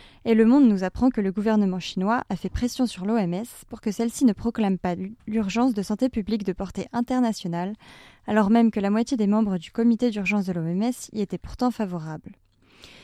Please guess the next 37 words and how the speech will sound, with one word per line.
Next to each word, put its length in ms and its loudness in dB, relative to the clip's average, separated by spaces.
C'est 260 -6
une 120 6
Chine 340 4
qui 120 -4
apparaît 380 -2
crispée 560 -2
également 720 2
à 80 -6
la 220 -4
une 180 4
du 140 -4
Figaro, 580 -4
puisque 200 -10
la 200 2
photo 480 -2
choisie, 580 -6
euh, 640 -2
euh, 640 -2
indique, 640 0
euh, 240 0
en 120 2
légende 460 4
que 80 -2
le 120 0
pays 200 0
de 100 -2
Xi 240 -4
Jinping 560 2
voit 200 2
d'un 100 2
mauvais 380 0
œil 180 2
le 140 -2
départ 340 -2
des 80 -2
ressortissants 680 -6
étrangers. 560 -6